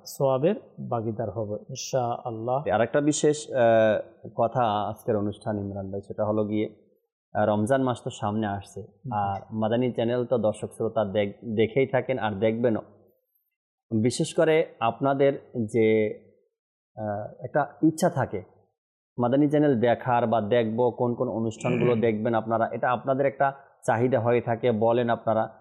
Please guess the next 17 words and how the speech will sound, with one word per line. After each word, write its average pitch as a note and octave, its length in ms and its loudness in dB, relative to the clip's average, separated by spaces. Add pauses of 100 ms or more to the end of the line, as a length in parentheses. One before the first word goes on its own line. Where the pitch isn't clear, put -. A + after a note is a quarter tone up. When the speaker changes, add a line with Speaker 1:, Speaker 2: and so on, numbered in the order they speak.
(260)
Speaker 2:
আহ, G#2+ 300 2
যদি B2+ 200 0
দর্শকের C3 460 0
পক্ষ C3+ 200 -2
থেকে B2 420 0 (300)
এরকমের B2 480 0
কোনো A#2+ 520 0 (480)
সংবাদ A2+ 420 0
চলে A2 220 2
আসে A2 240 0 (680)
যে G2+ 480 -4
কোন D3 300 2
টাইমে D3+ 440 2
কোন C#3 180 0
অনুষ্ঠান A2 400 -2
দেখতে F2 260 -12
চায়, - 200 -20